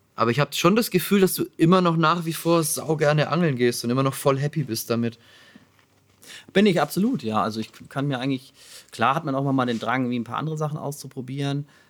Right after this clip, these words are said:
Speaker 2: aber, äh, grundsätzlich ist das wirklich, ähm, ich, äh, hab jetzt irgendwie ein paar Wochen nicht geangelt und könnte jetzt wieder gerne im Zelt übernachten. Irgendwie hätte ich jetzt kein Problem mit.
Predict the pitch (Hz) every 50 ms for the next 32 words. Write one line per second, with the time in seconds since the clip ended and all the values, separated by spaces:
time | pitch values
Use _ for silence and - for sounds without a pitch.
0 | _ _ _ - 117 123 117 113 117 110 107 107 - - 65 78 90 104 - 113
1 | 110 - 117 117 - 113 104 113 117 107 - - 110 - 117 107 - - - 110
2 | 107 104 101 101 104 113 - 107 - - - - 113 110 104 107 - - - -
3 | _ _ - - _ - - - - 117 117 - - 120 120 120 117 113 117 110
4 | - 123 120 131 127 123 131 117 - - 107 113 139 147 147 143 139 - 151 143
5 | 143 147 139 143 147 139 135 131 139 135 135 143 143 143 143 - 165 160 120 101
6 | 110 107 104 104 - - - 101 104 104 104 107 110 107 110 - 117 - - -
7 | 120 120 113 123 113 120 120 123 127 139 143 151